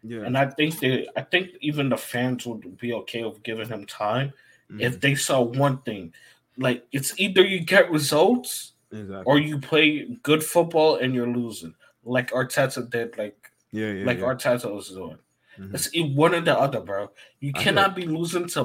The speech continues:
Speaker 2: bottom, the last team in the fucking Premier League, Southampton, bro. You know, two, Southampton have five wins, bro.
Speaker 1: Yep.
Speaker 2: Guess who, where two of them came from?
Speaker 1: Chelsea?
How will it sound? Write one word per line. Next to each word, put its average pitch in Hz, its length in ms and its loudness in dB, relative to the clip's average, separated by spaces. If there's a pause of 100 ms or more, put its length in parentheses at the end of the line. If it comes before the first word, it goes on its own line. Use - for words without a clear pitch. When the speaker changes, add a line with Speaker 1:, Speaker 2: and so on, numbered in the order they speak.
(160)
Speaker 2:
bottom, 143 460 0 (280)
the 123 120 -2
last 127 720 0
team 131 280 -2
in 123 100 0
the 117 60 -4
fucking 123 460 -4
Premier 117 340 -8
League, 113 360 -12 (260)
Southampton, 120 960 -2
bro. 85 200 -8 (840)
You 139 180 -4
know, 185 480 4
two, 190 460 -4 (320)
Southampton 160 760 0
have 127 200 0
five 127 320 0
wins, 117 260 -6
bro. 98 300 -6 (480)
Speaker 1:
Yep. 147 240 -2 (300)
Speaker 2:
Guess 143 180 -2
who, 196 140 -6
where 160 140 2
two 151 300 -2
of 139 100 -2
them 120 200 -2
came 113 220 -8
from? 87 280 -14 (500)
Speaker 1:
Chelsea? 139 380 0